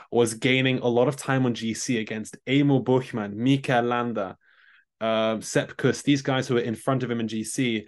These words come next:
You could go down the path of thinking that they were trying to get rid of, um, Meintjes as well in-, included in that one.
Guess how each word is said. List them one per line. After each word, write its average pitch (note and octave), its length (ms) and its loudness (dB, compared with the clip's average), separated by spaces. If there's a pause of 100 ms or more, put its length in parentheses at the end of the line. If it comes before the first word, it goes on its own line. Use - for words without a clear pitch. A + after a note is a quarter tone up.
You D3+ 180 -2
could E3+ 240 2
go D#3+ 160 4
down D3+ 220 2
the C#3+ 80 0
path C#3+ 280 -2
of C#3 140 -4
thinking C3+ 440 -2
that B2 180 -2
they C3 120 4
were C3+ 120 4
trying C3+ 280 -2
to C3+ 100 -6
get B2 200 -2
rid B2+ 160 -2
of, A#2+ 180 0 (160)
um, B2 220 -8
Meintjes C3+ 500 2
as A2 140 -8
well B2+ 180 0
in-, A#2 160 -4
included A2 420 -2
in G#2+ 100 -2
that B2+ 160 0
one. A2+ 180 -2